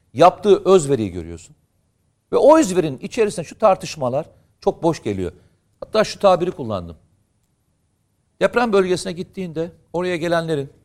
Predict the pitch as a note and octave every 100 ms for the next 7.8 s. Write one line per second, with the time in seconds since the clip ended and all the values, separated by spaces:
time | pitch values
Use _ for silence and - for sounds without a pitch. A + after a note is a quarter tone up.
0 | _ _ _ _ _ _ _ _ _ _
1 | - D#3+ F#3 F#3+ G3+ F#3 C3 D3+ D3+ D#3
2 | D#3+ A#2+ C#3+ E3 C3+ F#2+ G#2 _ _ _
3 | _ G3+ A3+ G#3 F#3 F#3 E3+ E3 C#3+ C#3
4 | D#3 F#3+ E3 B2 - D#3 - C3+ D#3+ G#2
5 | F2 D#2+ - _ _ _ _ _ _ _
6 | _ _ _ _ _ _ _ _ _ _
7 | _ G3 A#3 B3 G#3+ F#3+ F3+ -